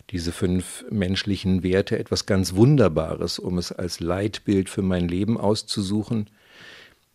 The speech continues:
Aber dann damit konfrontiert zu sein, dass da ein Purna-Avatar ist mit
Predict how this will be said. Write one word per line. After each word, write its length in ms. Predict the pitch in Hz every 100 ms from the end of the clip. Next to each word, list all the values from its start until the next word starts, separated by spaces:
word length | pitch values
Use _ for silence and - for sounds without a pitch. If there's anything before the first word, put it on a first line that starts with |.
| _ -
Aber 240 | 110 113
dann 480 | 107 127 147 170 156
damit 260 | 127 123
konfrontiert 680 | - 117 113 110 107 - 127
zu 140 | 127 117
sein, 340 | 107 107 104
dass 240 | 98 98 -
da 260 | 98 95
ein 280 | 98 92 87
Purna-Avatar 1200 | - 117 131 139 131 - 110 107 104 - 110 110
ist 540 | - 101 - - - -
mit 480 | 123 87 82 -